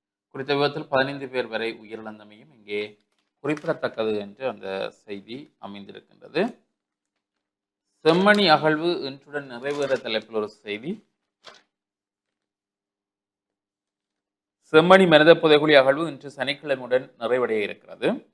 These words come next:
செம்மணி மனித புதைகுழிக்காக யாழ்ப்பாணம் நீதவான் நீதிமன்றம் அனுமதித்த நாற்பத்தைந்து நாட்கள் இன்று சனிக்கிழமையுடன் நிறைவுற உள்ள நிலையில் அடுத்த வழக்கு விசாரணைகள் மற்றும்,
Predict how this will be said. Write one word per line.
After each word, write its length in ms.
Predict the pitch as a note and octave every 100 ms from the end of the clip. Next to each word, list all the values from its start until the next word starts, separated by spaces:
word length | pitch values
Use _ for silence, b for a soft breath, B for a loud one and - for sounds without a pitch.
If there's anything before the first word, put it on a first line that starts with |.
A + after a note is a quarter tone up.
| _ _ _ _ _
செம்மணி 220 | C#3+ D3+ D3+
மனித 220 | D3+ E3
புதைகுழிக்காக 640 | F3 E3 D3+ D3+ D3 C#3 D#3
யாழ்ப்பாணம் 440 | C3+ B2 C3+ B2+
நீதவான் 300 | B2+ C#3 C#3+
நீதிமன்றம் 480 | C3 A#2+ A#2+ A#2 B2+
அனுமதித்த 420 | A2+ A2 A2+ A2+
நாற்பத்தைந்து 520 | A2+ A#2 - - C3 A#2+
நாட்கள் 320 | A2+ A2 B2+
இன்று 180 | G#2+ A2
சனிக்கிழமையுடன் 680 | - C3 C3 B2+ A#2+ A#2+ A#2
நிறைவுற 340 | G#2+ G#2+ A2
உள்ள 240 | G#2+ G#2
நிலையில் 300 | G#2 G#2 G#2
அடுத்த 380 | - A#2 C#3 -
வழக்கு 300 | B2+ A#2 -
விசாரணைகள் 480 | G#2+ - G#2+ G#2 G#2+
மற்றும், 400 | G#2 G2 - G3+